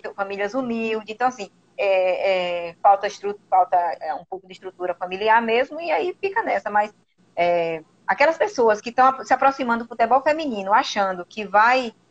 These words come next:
é, ganhar dinheiro com a modalidade, não vai.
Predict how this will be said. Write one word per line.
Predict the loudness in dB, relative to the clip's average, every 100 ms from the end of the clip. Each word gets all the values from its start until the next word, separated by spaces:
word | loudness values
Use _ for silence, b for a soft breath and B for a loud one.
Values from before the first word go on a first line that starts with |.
| _
é, | -6 -6 -2
ganhar | 0 4 4 2
dinheiro | -2 -4 -4 -6 -12 _ _ _
com | 2 4 4
a | 2
modalidade, | 4 4 4 4 4 4 0
não | -4 -2 -2
vai. | -4 -6